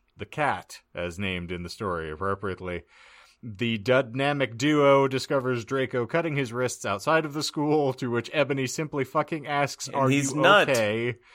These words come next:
Speaker 1: He profoundly <laughs> responds, "He guesses, though." And then they, Draco and Ebony, make out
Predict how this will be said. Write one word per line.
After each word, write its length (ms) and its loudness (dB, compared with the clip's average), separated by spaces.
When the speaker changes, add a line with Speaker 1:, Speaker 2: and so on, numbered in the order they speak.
Speaker 1:
He 200 0
profoundly 1120 4
<laughs> 0 -
responds, 1000 6
"He 260 -4
guesses, 720 0
though." 720 2
And 220 4
then 320 4
they, 500 4
Draco 460 2
and 100 2
Ebony, 300 2
make 420 0
out 480 6